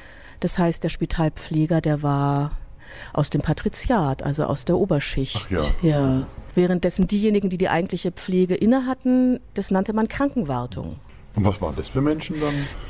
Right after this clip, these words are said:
Speaker 1: Das waren also keine Ausgebildeten. Die Krankenpflegerinnen, also sprich die Krankenwärterinnen hier,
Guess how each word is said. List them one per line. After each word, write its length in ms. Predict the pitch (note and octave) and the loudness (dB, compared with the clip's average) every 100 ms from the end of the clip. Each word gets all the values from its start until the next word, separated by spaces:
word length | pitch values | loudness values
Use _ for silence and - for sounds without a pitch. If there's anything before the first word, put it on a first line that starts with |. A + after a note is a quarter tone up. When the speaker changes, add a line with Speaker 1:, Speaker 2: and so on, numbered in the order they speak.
| - | 0
Speaker 1:
Das 200 | G3 G3 | 0 2
waren 240 | G3+ F3+ - - - - - - | 2 0 -4 -14 -20 -20 -20 -6
also 320 | F3 E3+ E3 D#3+ - - | -2 2 0 -2 -12 -12
keine 420 | - E3+ E3 F#3 - | -4 0 2 0 -2
Ausgebildeten. 800 | C#3+ - D3 - C3+ C3+ - C#3 | -4 -4 -4 -2 0 0 0 0
Die 100 | D3+ | 0
Krankenpflegerinnen, 960 | - E3+ E3+ D#3+ F3+ F#3 G#3 F#3+ F#3 F3+ | 0 0 0 -2 0 2 2 2 0 -2
also 180 | D#3+ | -4
sprich 300 | D3+ - F3+ | -6 -2 -2
die 80 | - | -2
Krankenwärterinnen 1000 | - D#3 F3 F3 C#3+ D3 F3+ F#3+ F3+ F3 E3+ | -2 -2 0 0 2 2 2 2 2 2 4
hier, 200 | F3 | 2